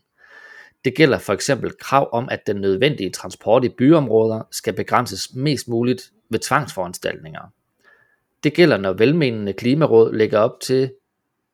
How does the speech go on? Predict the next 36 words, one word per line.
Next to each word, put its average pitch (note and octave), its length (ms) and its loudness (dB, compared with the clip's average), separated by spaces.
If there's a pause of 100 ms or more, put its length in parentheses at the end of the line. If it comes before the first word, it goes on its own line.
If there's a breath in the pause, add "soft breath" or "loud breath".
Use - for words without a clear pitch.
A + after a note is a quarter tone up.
(280)
at A2 160 2
pålægge A#2+ 460 4
os A#2 260 0
nye C3+ 320 0
afgifter, G#2 520 -6
der G2+ 160 -2
vil G2+ 180 -6
øge C#3+ 320 2
afgiftstrykket F#2+ 840 -2
på - 80 -4
erhvervet F#2+ 440 2
med G2 100 -6
næsten C#3 360 -2
hundrede C#3+ 460 -4
procent - 520 -6
i - 60 -16
to B2 240 -4
tusind - 340 -14
og - 60 -16
tredive. G2 400 -12 (1300 soft breath)
Og A2+ 120 0
når G2+ 80 0
kommuner C3 460 2
nedkaster A#2 540 0
miljøzonekrav, A2+ 1200 -2
der G#2+ 80 -6
kommer C#3 280 2
som G#2+ 180 -6
en G2 80 -12
tyv D3 200 2
om G2 120 0
natten, G#2 320 -2 (280)
og C3 140 -2
gør A#2+ 120 4
det G#2+ 80 2
umuligt G#2+ 500 0